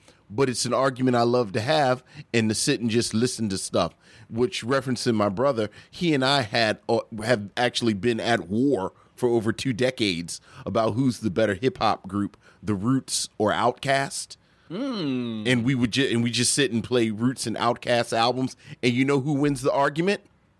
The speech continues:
Speaker 1: Both of us. <laughs> Because we sit and listen to The Roots and Outkast.
Speaker 2: There is only one answer to that.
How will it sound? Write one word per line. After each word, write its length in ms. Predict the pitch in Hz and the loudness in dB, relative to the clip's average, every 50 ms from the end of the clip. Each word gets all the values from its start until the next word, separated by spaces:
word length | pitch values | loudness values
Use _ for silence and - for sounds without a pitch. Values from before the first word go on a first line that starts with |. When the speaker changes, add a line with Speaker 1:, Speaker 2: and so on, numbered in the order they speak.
| _ _ _ _ _ _ - | _ _ _ _ _ _ -14
Speaker 1:
Both 380 | 82 78 71 95 104 120 - | -8 -2 0 2 2 2 2
of 160 | 101 82 67 | 0 0 0
us. 500 | 71 67 - - - - - - - - - _ _ - | -2 -10 -12 -10 -10 -8 -8 -8 -8 -10 -14 _ _ -10
<laughs> 80 | - - - - - - | -10 -10 -10 -12 -6 -2
Because 340 | 110 101 101 127 113 - 113 | -2 0 2 2 2 2 2
we 80 | 117 | 2
sit 260 | 104 - - 120 101 95 | 2 2 4 2 2 4
and 80 | 107 | 2
listen 220 | 113 110 - 107 104 | 2 2 0 -2 -6
to 120 | - - | -6 -4
The 100 | 104 101 | -2 -2
Roots 320 | 85 107 101 - - - - | 0 0 0 -2 -4 -6 -4
and 100 | 92 90 | -2 0
Outkast. 680 | 87 92 98 - - - 78 65 58 - - - - - _ _ _ _ - - - _ _ _ - - _ _ _ _ _ _ _ _ _ _ _ _ _ _ _ _ _ _ _ _ _ _ _ _ _ - | 0 0 -2 -4 -4 -4 -4 -4 -4 -8 -12 -16 -16 -16 _ _ _ _ -20 -20 -20 _ _ _ -20 -20 _ _ _ _ _ _ _ _ _ _ _ _ _ _ _ _ _ _ _ _ _ _ _ _ _ -8
Speaker 2:
There 180 | 120 127 123 120 | -6 -4 -4 -4
is 220 | 107 120 110 104 | -4 -6 -6 -6
only 240 | 110 104 101 95 92 | -6 -6 -4 -4 -4
one 160 | 90 92 87 | -4 -4 -4
answer 280 | 85 80 82 82 85 82 | -4 -6 -8 -8 -8 -8
to 140 | 80 87 76 | -8 -8 -8
that. 160 | 73 69 | -8 -8